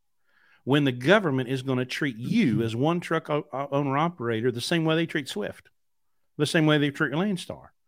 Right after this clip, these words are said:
Well, Swift and Landstar have thousands and thousands of people employed with them to make sure all that stuff's good. Are you gonna be able to keep up with that level of accounting? Unlikely.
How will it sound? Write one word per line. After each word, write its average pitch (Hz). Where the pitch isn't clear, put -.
Well, 156
Swift 247
and 151
Landstar 165
have 143
thousands 143
and 123
thousands 127
of 110
people 170
employed 123
with 110
them 135
to 123
make 151
sure 151
all 127
that 127
stuff's 131
good. 165
Are 113
you 110
gonna 175
be 175
able 190
to 180
keep 185
up 180
with 170
that 175
level 190
of 143
accounting? 185
Unlikely. 135